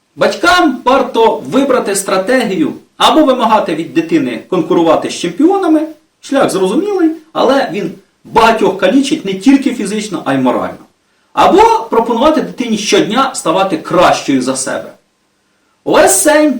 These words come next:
підтримує, рекомендує шлях ставати краще за себе. Бо при вже проробленому відразу видно результат. І дитина, бачучи досягнення, не травмує психіку від неможливості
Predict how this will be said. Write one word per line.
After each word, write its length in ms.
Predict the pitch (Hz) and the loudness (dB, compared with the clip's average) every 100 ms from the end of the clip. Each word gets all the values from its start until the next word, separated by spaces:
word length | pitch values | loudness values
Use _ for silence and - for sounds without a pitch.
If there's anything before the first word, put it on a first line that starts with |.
| - | -4
підтримує, 640 | - - 220 269 302 269 | -6 -4 0 2 4 2
рекомендує 640 | 175 - 160 143 220 254 190 | 0 0 0 0 2 2 2
шлях 360 | - 202 - | 2 2 2
ставати 480 | - 180 175 - - | 0 2 2 2 -2
краще 500 | - 170 170 - 135 | -2 0 2 0 -2
за 120 | 131 | -2
себе. 300 | 127 - - - _ _ _ _ | -4 -8 -12 -16 _ _ _ _
Бо 400 | - 240 302 - - - _ | -4 4 6 4 -2 -14 _
при 160 | 214 | 0
вже 480 | 254 254 320 320 - - _ | 2 2 2 2 0 -6 _
проробленому 840 | 220 277 330 339 202 156 131 101 98 - _ - | 2 4 4 2 2 0 -2 -6 -10 -18 _ -12
відразу 520 | 202 262 311 302 247 | -4 2 4 4 0
видно 280 | 226 220 220 | -2 -4 -2
результат. 540 | 170 165 160 - - - _ _ | 0 0 -2 -8 -10 -16 _ _
І 120 | 233 | -2
дитина, 720 | - 254 254 - 370 370 - - - _ | 0 0 0 2 4 4 2 -4 -12 _
бачучи 540 | 131 262 - - - | 0 2 4 0 -2
досягнення, 680 | 185 214 - 403 285 120 - - _ - | -2 -2 0 0 0 -2 -8 -12 _ -2
не 160 | 294 | 0
травмує 460 | 330 370 359 320 208 | 2 2 4 4 4
психіку 680 | - 254 302 - - 170 156 | 2 2 2 2 -2 -4 -4
від 260 | 208 - | -8 -6
неможливості 760 | 208 254 247 196 277 254 - - | 0 2 4 2 2 0 0 -4